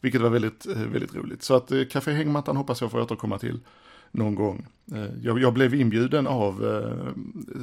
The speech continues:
Therese från det eminenta bandet Orkan, som nu spelar in sin nya skiva, att komma tillbaks, för de tyckte det var roligt att jag var där. Och det tyckte jag också, så att, eh, i någon form av symbios kommer vi säkert att ses där igen. Eh,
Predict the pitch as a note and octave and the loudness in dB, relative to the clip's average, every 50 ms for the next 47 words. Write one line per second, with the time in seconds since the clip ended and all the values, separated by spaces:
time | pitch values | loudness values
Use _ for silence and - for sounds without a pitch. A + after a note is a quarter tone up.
0 | A#2+ - - B2+ A#2+ B2 A2+ A2 A2 - - - A2 G#2 G2 G#2+ A2 A2+ G#2 A2 | -12 -10 -8 -4 0 0 0 0 0 -4 -8 -8 -6 -6 -4 -4 -6 -6 -4 0
1 | B2 A#2 C#3 D3 D#3 D3 - A2+ G#2 A#2 A2+ G#2+ G2 - A2+ A2 - - - A#2 | 2 4 6 6 6 4 4 2 2 2 0 0 -2 -4 -6 -8 -6 -4 -4 -2
2 | G#2+ G#2 - - - - A2+ A2 A#2+ A#2 - B2 A#2 A#2 - A2+ A#2 A2+ - A2+ | -2 -2 -4 -8 -6 -4 -4 -4 -4 -6 -8 -8 -8 -6 -6 -6 -6 -6 -6 -6
3 | G#2+ G#2 A2 A#2 A2 G#2 A2+ A2+ A2 G#2 G2+ - - - - - - - - - | -6 -6 -6 -6 -6 -4 -2 -2 -2 -2 -4 -6 -12 -20 -20 -20 -20 -20 -20 -20
4 | _ _ _ _ _ _ - - - - - - B2 A#2 A2 - A#2+ E3 F3 B2 | _ _ _ _ _ _ -10 -8 -8 -8 -4 0 2 2 2 4 6 6 6 6
5 | - - - - A2 A2 A2 A2 A2 - - - A2+ - G#2+ G#2+ G#2+ G2+ F#2+ G2+ | 6 2 -6 -6 -4 -2 -2 -2 -4 -6 -8 -8 -8 -6 -6 -6 -4 -4 -4 -4
6 | G#2 G2+ - - - - - - - G#2+ - G2+ - - B2 B2 A2+ A#2 - E3 | -4 -4 -6 -6 -6 -8 -6 -6 -6 -6 -6 -6 -8 -6 -6 -6 -6 -2 -2 -2
7 | E3 - A3 F#3+ F#3 F3 D#3+ - - - - - B2 A#2+ - - C3+ C3 B2+ C#3 | 0 2 4 4 4 4 2 0 -6 -8 -6 -4 -6 -6 -4 -4 -4 -4 -4 -4
8 | - C#3+ D3 D#3+ E3+ E3+ D#3 E3 D#3+ C#3+ B2 A#2 - C3+ B2 A#2+ C3 B2+ A#2 G2+ | -2 -2 0 0 0 0 0 0 2 2 2 2 2 2 2 4 4 4 4 2
9 | - - - G2+ G#2+ A2 G#2+ - - A#2 - - - A#2 - - A#2 G#2+ G#2 - | 0 -4 -6 -4 -4 -4 -2 -4 -4 -6 -6 -10 -12 -12 -8 -6 -6 -6 -4 -2
10 | - A2 G#2 - A2 B2+ D#3+ F3+ C#3+ A2 - - - _ - _ _ _ _ _ | -2 -2 -2 0 0 0 2 2 0 0 -2 -4 -8 _ -20 _ _ _ _ _
11 | _ _ _ _ _ _ _ _ _ _ _ _ _ _ - G#2 | _ _ _ _ _ _ _ _ _ _ _ _ _ _ -14 -14